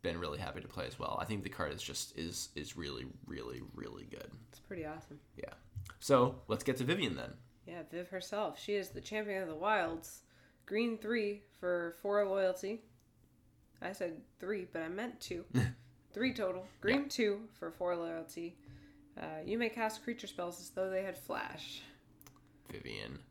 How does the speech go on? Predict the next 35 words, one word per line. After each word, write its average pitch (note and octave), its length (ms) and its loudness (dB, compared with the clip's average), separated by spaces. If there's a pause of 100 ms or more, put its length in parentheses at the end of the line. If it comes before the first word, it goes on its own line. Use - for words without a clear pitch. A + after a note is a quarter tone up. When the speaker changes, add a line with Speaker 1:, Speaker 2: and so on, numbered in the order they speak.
(140)
Speaker 2:
Love - 220 -6
it. - 160 -10 (340)
Speaker 1:
You, D3 360 8
you D3 180 8
constructed A2+ 720 6
staple, G#2+ 480 10
you. A2 460 12
Speaker 2:
Yeah, E3+ 720 8 (160)
she's E3 260 2
good. G3 600 4 (680)
I F3+ 140 6
mean, F3+ 140 4
she's G#3 240 0
a, F#3 180 2
she F#3+ 160 0
is G3 160 4
Speaker 1:
She's - 140 6
Speaker 2:
in E3 60 2
Speaker 1:
the D#3 40 2
Speaker 2:
a - 20 0
Speaker 1:
green D#3+ 140 8
Speaker 2:
rare D#3 120 10
Speaker 1:
Teferi. D3 500 4
Speaker 2:
slot. D#2+ 100 0
Speaker 1:
She's G2+ 160 0
the A2 60 -2
green B2 240 6
Teferi. C3+ 560 0
Speaker 2:
Yeah. D#3+ 280 4 (800)
Let's E3+ 220 -12
see E3 80 -6
who E3 140 -6
wins. F3 340 -4 (120)
Speaker 1:
<laughs> - 640 0
Speaker 2:
<laughs> B3 120 8